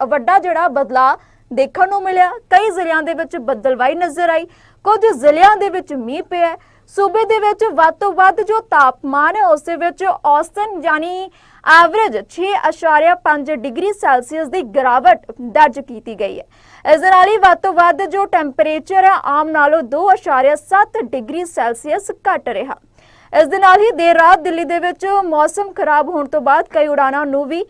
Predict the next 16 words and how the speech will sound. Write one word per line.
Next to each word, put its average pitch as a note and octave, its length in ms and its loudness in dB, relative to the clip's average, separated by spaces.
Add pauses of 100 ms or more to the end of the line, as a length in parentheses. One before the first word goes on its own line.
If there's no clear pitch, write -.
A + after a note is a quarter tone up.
(360)
ਅੰਮ੍ਰਿਤਸਰ G#4 540 2
ਵੱਲ D#4 320 2
ਮੋੜ B3+ 340 0
ਦਿੱਤੀਆਂ F4 380 -6
ਗਈਆਂ E4+ 320 -4
ਨੇ। F#4 140 -6 (160)
ਤੇ D#4+ 100 -4
ਨਾਲ D4 260 0
ਹੀ F4 40 -6
ਤੁਹਾਨੂੰ D#4+ 400 -6
ਜਾਣਕਾਰੀ C#4+ 520 -2
ਦੇ C#4 180 -6
ਦਈਏ C#4+ 320 -8
ਕਿ E4+ 180 -8 (200)
ਅੱਜ C4 180 -2
ਵੀ D4 300 -6